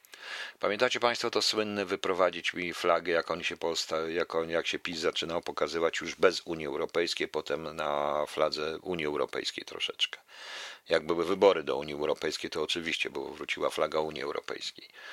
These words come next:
Pamiętacie państwo, to, e, wiele rzeczy było, bo na przykład, e, muszę państwu powiedzieć, że Amerykanie, e, że potem już się oczywiście o tym dowiedziałem, że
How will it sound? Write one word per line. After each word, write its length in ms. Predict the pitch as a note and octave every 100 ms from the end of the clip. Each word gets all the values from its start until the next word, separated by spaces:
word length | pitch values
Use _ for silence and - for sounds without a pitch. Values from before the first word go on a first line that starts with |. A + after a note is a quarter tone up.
| - -
Pamiętacie 460 | - A#2 C#3 E3+ D#3
państwo, 440 | D3+ D3 - C#3+
to, 420 | C#3+ - C3+ B2+ -
e, 720 | - G#2+ G#2+ A2 G#2+ G#2+ G#2 F2
wiele 260 | A#2 A#2+ A#2
rzeczy 280 | B2 -
było, 280 | F#2+ G2 F#2+
bo 120 | F2+
na 100 | F#2+
przykład, 340 | F#2+ - F#2 F#2
e, 180 | F#2+ F#2
muszę 220 | F#2+ F#2
państwu 300 | F#2+ - E2
powiedzieć, 280 | F#2+ F#2 F2+
że 160 | G2
Amerykanie, 680 | F#2+ F#2+ F2+ - F#2+ F#2 F#2+ - - - - - -
e, 460 | F2 E2 E2+ E2+
że 260 | D#2+ F#2 F2
potem 360 | - B2 F#2 D#2+
już 100 | -
się 140 | D#2+
oczywiście 640 | D#2+ E2 F2 D#2 E2+ - D#2
o 40 |
tym 180 | - E2
dowiedziałem, 760 | D#2+ D#2+ D#2 C#2 C#2 F#2+ C#3
że 360 | A2+ F#2 G2 G2